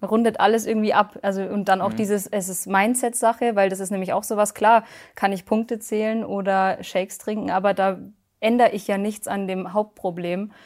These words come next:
Speaker 2: Mhm.
Speaker 1: Und da dann von deiner Seite immer kam, okay, man muss auch, also Gewohnheiten umstellen, langsam. Und
Speaker 2: Mhm.
Speaker 1: man holt sich ja auch bei allem anderen Hilfe, warum dann nicht auch bei der, bei der Abnahme?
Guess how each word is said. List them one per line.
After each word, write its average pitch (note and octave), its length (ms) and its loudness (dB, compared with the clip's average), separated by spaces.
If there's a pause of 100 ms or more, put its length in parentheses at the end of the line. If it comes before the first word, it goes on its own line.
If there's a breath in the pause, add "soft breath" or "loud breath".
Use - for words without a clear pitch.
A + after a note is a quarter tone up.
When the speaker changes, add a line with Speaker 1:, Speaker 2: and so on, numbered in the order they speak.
(180 loud breath)
Speaker 2:
Mhm. - 120 -8
Speaker 1:
Und G#3 160 -2
da G3 120 4
dann G3 160 0
von F#3+ 200 -2
deiner G3 280 2
Seite G3+ 220 0
immer G3+ 200 -2
kam, G3 240 -2
okay, F#3+ 200 -4
man F#3 140 -4
muss F#3 140 -6
auch, F3 240 -4
also F3 380 -4
Gewohnheiten G#3 520 0
umstellen, F3 520 -6
langsam. F3 720 -4 (240 loud breath)
Und G#3 160 -4
Speaker 2:
Mhm. F#3 60 -4
Speaker 1:
man G3+ 160 0
holt G#3+ 180 0
sich G#3 140 -6
ja F#3 120 6
auch F#3 180 2
bei F3 200 2
allem F#3 180 0
anderen G#3 320 0
Hilfe, F#3+ 340 -6
warum F3+ 280 -4
dann F3+ 140 -4
nicht F3 180 -8
auch F3+ 120 -8
bei F3 160 -4
der, E3+ 440 -2
bei F3+ 80 -6
der F3 100 0
Abnahme? G#3 540 -2